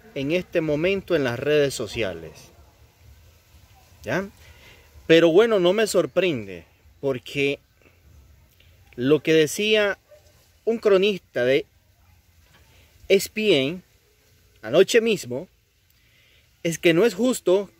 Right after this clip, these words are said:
que lo viera ganar por seis puntos. No es correcto, no tiene sentido, está fuera de norma, está fuera de toda lógica, de toda realidad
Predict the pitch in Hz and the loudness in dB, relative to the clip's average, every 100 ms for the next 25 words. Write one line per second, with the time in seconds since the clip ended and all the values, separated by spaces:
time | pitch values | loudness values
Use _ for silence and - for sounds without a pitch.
0 | - 151 147 202 220 202 214 202 185 165 | -8 -4 2 4 4 2 0 0 -2 0
1 | 214 196 220 156 - 98 87 _ _ _ | -2 -2 -6 -6 -10 -16 -16 _ _ _
2 | _ _ _ _ _ _ _ 151 208 233 | _ _ _ _ _ _ _ 2 2 2
3 | - 208 214 160 - 107 82 _ _ _ | 4 4 2 -2 -8 -14 -16 _ _ _
4 | _ _ _ - 160 214 - 220 233 226 | _ _ _ -12 -2 0 0 -2 0 0
5 | 196 180 - 226 131 98 90 _ - 160 | 0 -2 -4 -6 -4 -6 -10 _ -6 -6
6 | 165 - 190 - 214 208 190 190 196 135 | -4 -2 0 2 2 4 2 0 -2 -4
7 | 104 165 _ _ - 156 - 202 170 214 | -10 -20 _ _ -14 -12 -4 -4 0 4
8 | 208 175 151 _ _ 247 226 196 214 170 | 4 4 2 _ _ 2 4 6 4 0
9 | 117 _ 101 80 _ _ _ _ _ _ | -6 _ -20 -20 _ _ _ _ _ _
10 | _ _ 139 160 160 - 208 175 143 139 | _ _ -2 2 2 2 4 4 4 2
11 | 139 147 214 226 | 0 0 0 -2